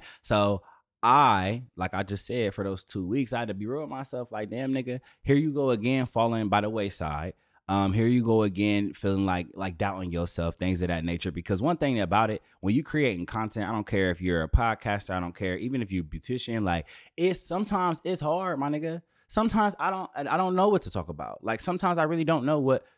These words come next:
to talk about. Or with me, I like to have guests with me. So if I'm bringing guests on, like, I see some podcasts that do, like, a lot of pop culture shit. But, like, for me, I just like to talk about, like, certain topics, or not certain topics, but I like my shit to be, like, topic based,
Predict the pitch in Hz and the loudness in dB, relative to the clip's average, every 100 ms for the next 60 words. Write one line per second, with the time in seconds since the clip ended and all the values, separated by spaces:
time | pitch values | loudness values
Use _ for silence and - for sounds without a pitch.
0 | - 110 143 107 95 87 95 107 101 - | -4 0 0 2 4 4 4 6 6 2
1 | _ _ _ 101 98 143 151 135 - 120 | _ _ _ 0 4 8 8 6 0 -2
2 | 117 - 104 85 82 123 - 92 78 80 | -2 0 0 0 0 -2 -2 -4 -4 -8
3 | - - - 104 131 127 127 117 92 107 | -12 0 6 8 6 4 2 0 0 0
4 | 101 - - 135 123 113 113 _ - 110 | 0 -2 0 4 6 4 2 _ 0 4
5 | 117 151 160 143 139 135 117 107 107 98 | 4 4 2 2 4 6 6 4 0 0
6 | 95 98 98 92 87 87 82 - 107 90 | 0 2 2 2 0 0 0 0 -2 -2
7 | - 101 - 85 - - 67 - _ 113 | -2 -2 -2 -6 -8 -10 -12 -14 _ 6
8 | 110 104 - 87 113 110 92 95 92 87 | 6 6 2 -2 0 2 0 -4 -6 -8
9 | 90 - 85 80 80 78 80 78 - 113 | -8 -6 -6 -4 -4 -2 -4 -6 2 2
10 | 92 95 92 87 87 - 87 87 85 - | 2 -2 -4 -4 -6 -6 -4 -2 -2 -8
11 | - 175 - 123 90 - - - 85 95 | -4 -2 0 -2 0 2 2 2 0 2
12 | 107 98 - _ - 101 101 98 85 85 | 2 0 -4 _ 0 2 2 -2 -4 -4
13 | 80 - 120 98 85 76 - - - | -6 0 2 2 -2 -8 -10 -12 -14